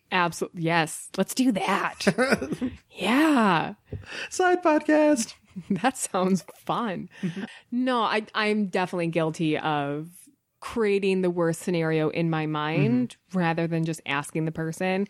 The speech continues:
Speaker 1: "Hey, you did this. What's up with that?" <laughs> Like, and, like, you're absolutely right. That's always the better thing to do.
Speaker 2: Mm-hmm.
Speaker 1: I don't know what,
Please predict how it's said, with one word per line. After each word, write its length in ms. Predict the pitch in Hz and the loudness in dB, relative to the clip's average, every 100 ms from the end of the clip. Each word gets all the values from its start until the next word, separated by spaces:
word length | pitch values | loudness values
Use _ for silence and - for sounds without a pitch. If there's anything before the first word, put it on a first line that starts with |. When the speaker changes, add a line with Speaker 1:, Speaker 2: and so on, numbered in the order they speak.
| - - | -8 -12
Speaker 1:
"Hey, 140 | - 240 | 0 2
you 180 | 254 262 | 4 2
did 300 | 214 277 196 | 2 2 2
this. 400 | 175 - - - _ | 0 0 -10 -16 _
What's 280 | 208 233 - | 0 0 2
up 160 | 254 247 | 2 2
with 140 | 170 | 0
that?" 260 | - 85 - | 0 -6 -8
<laughs> 720 | - _ - - - - 269 - - - | -16 _ -20 -20 -20 -2 -2 -2 -4 0
Like, 340 | 294 262 - 453 453 302 | 2 2 -2 -4 -2 -2
and, 140 | 302 294 | 0 -2
like, 120 | 262 | 0
you're 140 | 285 | 0
absolutely 300 | 240 269 262 | 2 0 0
right. 160 | 285 226 | 0 0
That's 140 | 226 - | -2 -2
always 360 | 247 269 269 240 | -2 0 0 0
the 100 | 226 | -2
better 640 | 202 202 202 196 196 208 _ - _ _ _ | 0 0 2 2 0 -2 _ -20 _ _ _
thing 320 | - 254 233 214 | -2 0 0 0
to 120 | 202 | 0
do. 240 | 180 208 | 0 2
Speaker 2:
Mm-hmm. 40 | 175 | 2
Speaker 1:
I 80 | |
don't 160 | 175 220 | 0 0
know 240 | 220 214 196 - | 0 -2 -4 -14
what, 420 | 143 196 202 208 | -6 0 0 0